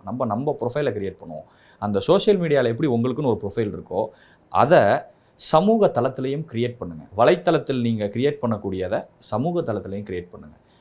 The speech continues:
இது வந்து சோஷியல் மீடியா ஒரு கிரீடம்ங்க, அது முள் கிரீடமா மாறிடக்கூடாது தலையில வைக்கும்போது. சோஷியல் மீடியாவை நம்ம எப்படி பயன்படுத்தலாம் என்பதை நம்ம தான்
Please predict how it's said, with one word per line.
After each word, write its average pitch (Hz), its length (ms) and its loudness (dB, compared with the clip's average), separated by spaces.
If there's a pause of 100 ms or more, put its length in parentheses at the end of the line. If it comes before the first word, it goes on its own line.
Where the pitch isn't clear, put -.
(160)
இது 139 240 2
வந்து 147 240 0
சோஷியல் 180 400 0
மீடியா 123 220 2
ஒரு 107 180 2
கிரீடம்ங்க, 107 400 0 (680)
அது 104 180 -2
முள் 156 180 2
கிரீடமா 113 400 0
மாறிடக்கூடாது 87 540 -10 (120)
தலையில 95 260 -4
வைக்கும்போது. 85 460 -12 (180)
சோஷியல் 175 600 2
மீடியாவை 135 500 0 (640)
நம்ம 101 460 2 (200)
எப்படி 143 540 2
பயன்படுத்தலாம் 127 1000 2 (160)
என்பதை 131 580 2 (440)
நம்ம 123 380 2
தான் 160 240 4